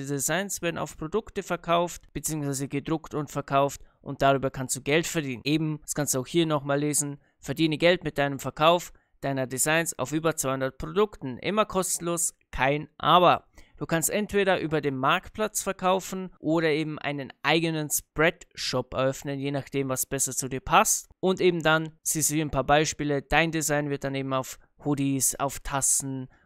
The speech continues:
und T-Shirts und ähnliches gedruckt und verkauft. Und jedes Mal, wenn sich jemand das kauft, bekommst du dann natürlich Geld. Hier siehst du dann eben nochmal Spreadshop und Spreadshirt, entweder Marktplatz oder den Spreadshop speziell.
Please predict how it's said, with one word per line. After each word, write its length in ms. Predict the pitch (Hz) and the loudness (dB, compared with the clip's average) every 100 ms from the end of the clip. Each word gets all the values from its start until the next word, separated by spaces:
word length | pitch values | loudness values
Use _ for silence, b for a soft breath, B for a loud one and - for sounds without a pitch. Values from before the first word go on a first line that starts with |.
| b | b
und 340 | 139 - - _ - | -8 -8 -14 _ -10
T-Shirts 540 | 151 139 143 135 127 | -6 -4 0 0 0
und 120 | 139 | -2
ähnliches 440 | 135 139 127 131 - | -2 -2 -4 -4 -4
gedruckt 420 | 139 175 180 - | -2 -2 -2 -4
und 140 | 143 | -8
verkauft. 540 | - 131 160 185 185 - | -8 0 4 4 2 -8
Und 140 | 143 | -4
jedes 220 | 156 156 | -2 0
Mal, 200 | 143 143 | 0 -2
wenn 120 | 139 135 | -2 -6
sich 180 | 131 | -8
jemand 340 | 139 139 131 - b b _ - | -6 -4 -4 -6 b b _ -2
das 240 | 139 127 | 0 2
kauft, 440 | - 160 185 - - | 4 4 4 0 -12
bekommst 360 | 147 139 139 | -4 -2 -2
du 60 | 135 | -4
dann 280 | 131 131 127 _ | -4 -4 -6 _
natürlich 560 | - 135 131 147 143 - | -6 -4 -4 -4 -6 0
Geld. 380 | 147 165 131 - _ | 4 4 2 -6 _
Hier 200 | - 214 | 2 2
siehst 240 | 208 202 | 4 2
du 80 | 190 | 0
dann 220 | 175 170 | 2 0
eben 280 | 160 165 160 | 2 0 0
nochmal 380 | 156 156 151 143 | -2 -2 -2 -2
Spreadshop 640 | - 143 143 - 220 - - _ | -2 -2 0 2 0 0 -18 _
und 160 | 135 - | -8 -4
Spreadshirt, 640 | 135 131 - 101 98 - - | -4 -2 2 2 0 -6 -6
entweder 360 | 143 139 135 | -4 -2 -2
Marktplatz 800 | 131 143 151 - - 147 143 - - | 2 2 0 -6 -2 0 0 -6 -8
oder 220 | 143 135 | -6 -6
den 140 | 123 | -8
Spreadshop 540 | 120 135 131 - 127 - | -8 -6 -6 -8 -12 -14
speziell. 580 | - - - - 190 196 | -18 -12 -2 4 4 4